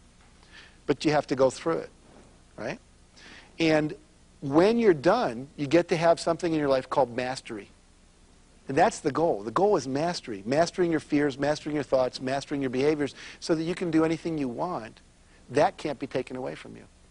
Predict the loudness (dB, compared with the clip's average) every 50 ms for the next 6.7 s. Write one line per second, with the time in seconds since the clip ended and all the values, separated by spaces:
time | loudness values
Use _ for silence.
0 | _ -20 -20 -20 -20 -20 -6 0 2 2 2 4 4 4 2 2 -2 2 4 4
1 | 4 4 2 -4 -4 -4 -4 -6 -8 -10 -10 -10 -14 -18 _ -20 -20 -20 -20 _
2 | _ _ -20 _ -20 _ _ -8 -6 -4 -4 -2 -4 -6 -6 -6 -6 -2 2 4
3 | 4 2 2 0 -8 -14 -14 _ _ -20 _ -20 -20 -20 -20 -20 -20 -20 -8 0
4 | 2 2 2 4 4 6 6 6 4 2 0 0 0 0 -2 -4 0 2 2 2
5 | 4 4 2 2 2 0 0 0 0 0 2 0 0 0 -2 -4 -10 -10 -10 -8
6 | 0 0 2 2 2 2 2 0 2 0 -2 -4 -4